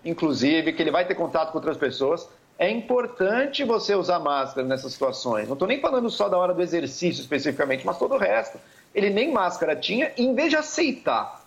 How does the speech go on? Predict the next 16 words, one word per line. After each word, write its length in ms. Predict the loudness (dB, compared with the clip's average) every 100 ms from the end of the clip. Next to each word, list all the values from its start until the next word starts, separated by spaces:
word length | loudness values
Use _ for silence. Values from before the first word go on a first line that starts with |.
| -6
a 120 | -4
cooperação 800 | -2 -2 0 0 0 -2 -4 -2
dos 140 | -2
policiais, 580 | -2 0 0 0 0 0
foram 180 | -2 0
lá 100 | 0
pra 120 | 0
informar 520 | -4 0 -2 0 2 2
e 20 |
até 180 | 2 0
ajudá-lo, 560 | 0 0 0 0 -4 -10 -20 -6
ele 100 | -4
começou 380 | 0 0 2 0
a 20 |
bater 260 | 0 -2 -2
boca. 600 | 0 0 0 -2 -8